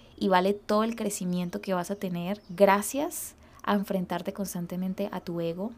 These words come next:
y a esa necesidad de sentirte suficiente y sentirte validada por los demás. Así que bueno, espero que hayas disfrutado este episodio, que lo hice con muchísimo amor para aportarte, porque esas son las conversaciones que tenemos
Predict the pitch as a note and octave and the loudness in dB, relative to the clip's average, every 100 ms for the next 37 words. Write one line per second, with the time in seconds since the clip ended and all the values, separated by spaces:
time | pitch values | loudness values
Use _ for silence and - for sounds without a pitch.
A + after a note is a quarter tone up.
0 | - F#3+ F3+ G3+ G#3 F3 E3+ D#3+ E3 F3 | -4 -2 0 0 0 -2 -6 -6 -6 -6
1 | F#3 - F#3 F3 E3+ E3 F#3 G3+ F3 - | -6 -6 -8 -8 -8 -8 -6 -6 -6 -8
2 | E3 E3 F#3 F3+ E3+ D#3+ E3 E3 E3 D#3+ | -8 -8 -6 -6 -8 -8 -8 -6 -6 -6
3 | D#3 D#3 D#3 D3+ D#3 D#3 D#3 - - - | -6 -8 -10 -10 -10 -10 -10 -10 -12 -20
4 | - - - - - - - G3 - G3+ | -18 -14 -12 -14 -14 -12 -6 -4 0 2
5 | F#3 E3+ F3 G3 F#3 G3+ G#3 G3+ F3+ F3+ | 2 0 -2 0 2 4 4 0 -2 -2
6 | E3+ E3+ G3+ F3 - F#3 F#3+ G#3 A#3 A#3 | -2 -2 -6 -4 0 4 4 4 0 -6
7 | - - - - - - - - G3+ F3+ | -14 -20 -20 -20 -20 -20 -10 0 0 2
8 | - F#3+ F#3 F3+ G3+ G#3 F#3+ F3+ - G3+ | 0 2 4 2 -2 -2 -2 0 0 4
9 | A#3 A3 F#3+ F#3 F#3 - G3+ F#3+ F3 - | 6 8 6 2 0 0 -2 -2 -6 -2
10 | F3+ F3 G#3 G#3 G3+ A#3 C4 C#4 A#3+ G#3 | -2 -2 -6 -4 0 4 4 4 4 4
11 | F#3 F#3+ G3+ A3+ G#3+ F3 F3 G3 - | 2 0 0 -2 -2 -2 -2 -2 -4